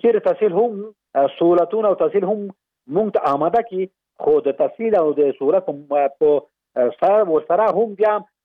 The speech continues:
د افغان پلاوی باید بودان ته ډېر شرط د لپاره و چې حد اقل د افغان ولس هم په دې پوه وای، موږ په دغه موضوع دوی سره بحث وکړه. که چیرې د افغاني پلاوی هلته موجود حضور ونه لري، یعنې دا په دې معنی چې موږ د شک په سترګه ورته ګورو چې آیا دوی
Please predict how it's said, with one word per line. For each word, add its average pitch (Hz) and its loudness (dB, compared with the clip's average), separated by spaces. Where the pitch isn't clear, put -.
د 147 2
افغان 214 0
پلاوی 202 2
باید 196 2
بودان 185 -2
ته 180 0
ډېر 190 2
شرط 190 -2
د 220 2
لپاره 196 0
و 190 2
چې 190 -4
حد 262 0
اقل 214 -4
د 175 2
افغان 185 0
ولس 196 2
هم 226 -6
په 202 -2
دې 214 2
پوه 240 2
وای، 208 2
موږ 233 0
په 196 2
دغه 196 2
موضوع 175 0
دوی 196 -6
سره 160 2
بحث 185 -2
وکړه. 127 -10
که 180 2
چیرې 247 4
د - 0
افغاني 175 0
پلاوی 190 4
هلته 185 -2
موجود 139 -2
حضور 160 -2
ونه 170 0
لري، 220 0
یعنې - -4
دا 208 2
په 190 -2
دې 208 4
معنی 196 0
چې 165 -6
موږ 208 -4
د 151 -4
شک 196 -2
په 151 -2
سترګه 180 0
ورته 160 0
ګورو 214 2
چې 180 -4
آیا 185 4
دوی 208 -8